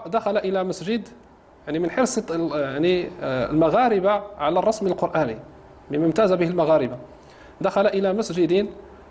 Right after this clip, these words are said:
فوجد، يعني، شخصاً كتب كلمة بدون ألف، يعني، الهمزة، همزة الوصل، يعني، ك-، الطلبة، يعني، يكتبون ك-، يعني، كما تلفظ، كتب الواو وكتب بعده الحرف وترك همزة الوصل في ال-، في الوسط.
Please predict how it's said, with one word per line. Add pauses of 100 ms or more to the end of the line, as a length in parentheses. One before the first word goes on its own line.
(160)
فوجد، (320)
يعني،
شخصاً
كتب
كلمة
بدون
ألف، (1600)
يعني،
الهمزة،
همزة
الوصل، (1000)
يعني،
ك-،
الطلبة، (280)
يعني،
يكتبون
ك-،
يعني،
كما
تلفظ، (380)
كتب
الواو
وكتب
بعده
الحرف
وترك
همزة
الوصل
في
ال-،
في
الوسط.